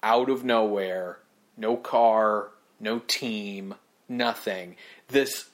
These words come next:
this dead person on the beach with this overturned boat, like, there's no police line around it. There's no explanation of how Grant saw it or knew it was here or whether he did when he showed up.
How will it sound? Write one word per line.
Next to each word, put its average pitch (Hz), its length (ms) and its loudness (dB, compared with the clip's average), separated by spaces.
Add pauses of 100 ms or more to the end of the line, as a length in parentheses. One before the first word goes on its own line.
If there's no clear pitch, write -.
(120)
this 131 220 -4
dead 143 440 0
person 131 480 0
on 120 260 -2
the 113 120 -4 (100)
beach 123 380 -6
with 113 140 -8
this - 160 -10
overturned 120 600 -4
boat, 110 260 4
like, 101 240 -2 (200)
there's 123 180 0
no 110 120 0
police 117 580 -6
line 131 320 -2
around 123 440 -2
it. 120 220 -2 (220)
There's 143 180 -4
no 247 140 4
explanation 160 1000 -2 (100)
of - 360 -6 (160)
how 139 440 2
Grant 127 460 -2
saw 127 360 4
it 135 140 0
or 117 120 -2
knew 127 320 0
it - 80 -6
was 120 200 -6
here 135 460 4
or 107 180 0
whether 117 280 0
he 127 180 -8
did 120 200 0
when 120 120 -4
he 107 100 -6
showed 104 400 -2
up. 156 340 4